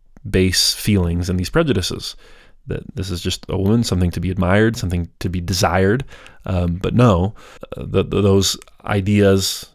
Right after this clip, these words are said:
those feelings kind of went out the window when they saw ho-, how strongly she believed in what she believed in. And I think that's one of the things that's interesting about Joan,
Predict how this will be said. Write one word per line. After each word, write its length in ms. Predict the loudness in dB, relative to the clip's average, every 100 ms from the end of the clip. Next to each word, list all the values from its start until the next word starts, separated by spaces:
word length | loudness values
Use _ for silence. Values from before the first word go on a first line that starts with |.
| -14
those 260 | -2 -2 0
feelings 540 | 2 2 2 0 -4
kind 200 | -4 -4
of 220 | -4 -8 -8
went 180 | -6 -4
out 140 | -6
the 80 | -6
window 320 | -6 -6 -8 -14 -20 _ _ _ _
when 200 | -2 0
they 80 | 0
saw 400 | 2 2 2 0
ho-, 160 | -4
how 260 | -6 -2 -2
strongly 440 | -2 -2 -2 -2
she 140 | -4 -4
believed 440 | -4 -4 -4 -6
in 200 | -6 -4
what 140 | -4 -4
she 140 | -4
believed 340 | -4 -6 -8
in. 160 | -12 -16 _ -20 -20 -2
And 120 | 2
I 40 | 4
think 140 | 4
that's 140 | 4 4
one 100 | 4
of 40 |
the 80 | 6
things 220 | 4 2
that's 160 | 0 -2
interesting 340 | 0 2 2
about 160 | 2 2
Joan, 380 | 2 2 0